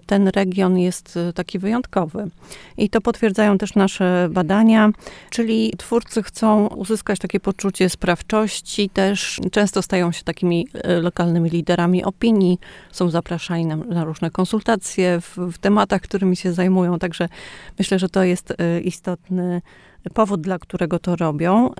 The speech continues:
Chcą też jakby, mm, prowadzić taki alternatywny nieco dialog, y, prezentować treści, które są pomijane w mediach głównego nurtu. Czyli jeżeli o czymś się nie mówi, to oni chcą właśnie o tym powiedzieć. I to,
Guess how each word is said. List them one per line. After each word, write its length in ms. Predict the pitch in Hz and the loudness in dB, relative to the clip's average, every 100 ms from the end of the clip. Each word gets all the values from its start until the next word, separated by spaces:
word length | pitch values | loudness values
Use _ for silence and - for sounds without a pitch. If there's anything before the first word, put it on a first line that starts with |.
| 180 | -4
Chcą 400 | - - 262 311 | -4 0 2 2
też 400 | - 254 - - | 2 -2 -2 -6
jakby, 320 | - 208 196 208 | -4 -4 -2 0
mm, 500 | 208 202 - 196 196 | 0 -2 -2 -2 -2
prowadzić 340 | 196 220 214 | -2 -2 -2
taki 240 | 214 - | -6 -8
alternatywny 920 | 196 190 202 190 185 - 240 233 202 190 | -4 -4 -2 0 0 0 0 0 2 2
nieco 340 | 180 180 - | 0 -2 -6
dialog, 880 | 180 170 180 185 185 180 175 170 - | -6 -4 -2 0 0 0 -2 -6 -10
y, 680 | 180 175 170 170 - - - | -4 -2 -2 -4 -10 -20 -6
prezentować 560 | 190 202 185 196 190 | 0 2 2 2 0
treści, 420 | - 190 196 - 190 | -2 -4 -2 -4 -6
które 200 | 185 180 | -4 -2
są 160 | 185 | -2
pomijane 800 | - 190 190 196 185 190 170 156 | 2 4 6 6 6 4 2 0
w 100 | - | 2
mediach 400 | 196 180 165 175 | 4 4 2 0
głównego 520 | 180 175 185 180 175 | 2 2 4 4 4
nurtu. 500 | 180 175 156 - - - | 4 2 0 -6 -8 -6
Czyli 280 | 180 175 | -4 -2
jeżeli 340 | 175 180 196 - | -2 0 0 0
o 120 | 196 | 0
czymś 200 | 196 180 | 0 -2
się 180 | - 196 | 0 2
nie 140 | 190 | 4
mówi, 400 | 190 190 165 160 | 4 2 0 -2
to 160 | - - | -4 -2
oni 260 | 190 185 | 2 2
chcą 240 | 175 180 175 | 0 -2 0
właśnie 380 | 175 170 180 170 | -2 -4 -4 -2
o 40 | |
tym 160 | 175 170 | -2 -2
powiedzieć. 600 | 165 175 180 196 240 - - - - - - | -2 -2 0 0 -2 -4 -20 -20 -20 -20 -10
I 60 | 190 | -6
to, 480 | - 196 190 196 | 0 2 2 2